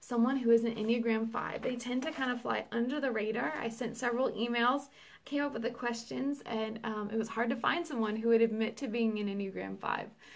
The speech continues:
Um, sometimes their spouses were like, "I kind of think my spouse could be this." Um, but I did find someone. It's a younger person, so if the answers seem like they might be from someone younger, that is the case. So the first question,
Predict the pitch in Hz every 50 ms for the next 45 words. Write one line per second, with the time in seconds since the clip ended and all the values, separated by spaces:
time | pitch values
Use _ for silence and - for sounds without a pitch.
0 | - - - - - - 240 226 208 208 254 254 247 247 240 226 226 220 226 -
1 | - 220 214 208 - 220 214 196 202 208 214 208 - 220 220 226 - - 349 415
2 | 494 539 - - - 269 247 247 247 - 220 220 202 - - - - - - 160
3 | - - - - 320 359 359 339 - 240 226 202 170 - - - - - - -
4 | - _ - - - - - - _ - 233 226 220 214 208 208 208 220 226 -
5 | - - - - - 285 269 262 262 - 269 285 285 294 - 254 220 214 214 208
6 | - - 220 208 196 196 196 208 208 208 220 233 226 - - 208 - - 320 330
7 | 311 254 247 240 226 220 220 - 226 220 220 - - 254 262 277 247 226 - 240
8 | 220 214 214 - - - 226 220 214 220 202 - 247 247 269 320 320 - - -
9 | - - - 247 226 208 208 214 226 226 226 285 277 262 226 220 220 - 240 247
10 | - - - - - 233 208 233 269 269 226 - 185 190 226 247 285 320 - 214
11 | - - - - - 226 - - - - - - - 156 160 - - - - _
12 | _ _ _ - - - - - - - - - - 294 339 - - 320 311 302
13 | - - - - - - - - 226 208 -